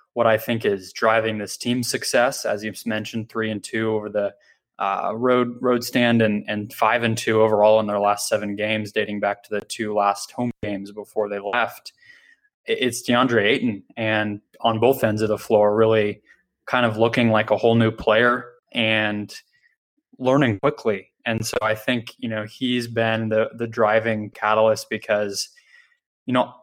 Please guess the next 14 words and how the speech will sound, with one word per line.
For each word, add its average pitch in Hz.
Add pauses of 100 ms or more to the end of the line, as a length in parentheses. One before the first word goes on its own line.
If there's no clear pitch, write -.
(240)
the 135
team's 147
getting 123
this 113
defensive 120
identity, 113
this 107 (100)
hard-nosed 113
kind 110
of 104 (500)
just - (360)
energetic 117
style 117
that 101